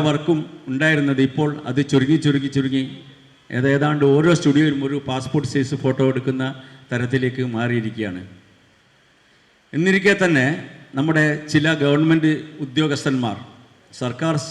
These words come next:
ശമ്പളമൊക്കെ പറ്റി നമ്മുടെ തൊഴിൽ മേഖലയിലേക്ക്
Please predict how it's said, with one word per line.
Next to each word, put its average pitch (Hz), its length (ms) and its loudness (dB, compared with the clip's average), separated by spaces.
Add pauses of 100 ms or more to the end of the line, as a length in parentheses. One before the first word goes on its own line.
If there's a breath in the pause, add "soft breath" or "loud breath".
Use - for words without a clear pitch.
(180)
ശമ്പളമൊക്കെ 151 600 0
പറ്റി 135 260 -2 (260)
നമ്മുടെ 135 300 -4 (460)
തൊഴിൽ 135 220 2 (640)
മേഖലയിലേക്ക് 131 720 0